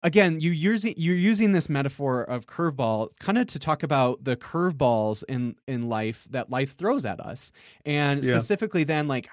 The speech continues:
Speaker 1: what are the kind of questions about our faith that happen, that arise out of those curveballs that life throws at us? What was that first curveball in your life, uh, that was thrown at you and then really had you questioning your faith?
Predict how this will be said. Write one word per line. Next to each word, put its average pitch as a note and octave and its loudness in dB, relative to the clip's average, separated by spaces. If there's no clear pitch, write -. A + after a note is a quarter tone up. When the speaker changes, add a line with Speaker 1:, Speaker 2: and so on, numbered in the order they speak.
Speaker 1:
what C#3 0
are F3 2
the D#3+ -2
kind D3 -6
of C3+ -4
questions C3 -4
about A#2 -4
our A2+ -2
faith C3 -6
that - -12
happen, G#2+ -8
that A#2 -2
arise B2 0
out A#2 -6
of G#2+ -6
those G#2 -6
curveballs G2+ -8
that A#2 -10
life G#2+ -6
throws G#2+ -6
at G#2 -4
us? G#2 -6
What D4 0
was F#4 2
that A3 4
first - 0
curveball E3 4
in C3+ -2
your C3+ 0
life, G2+ -4
uh, B2+ 0
that C3 0
was C3+ -2
thrown B2 -2
at A2 -4
you G#2+ -2
and C#3 -2
then C3+ 0
really D3 0
had B2 -2
you A2+ -2
questioning G#2+ -8
your F#2+ -10
faith? - -14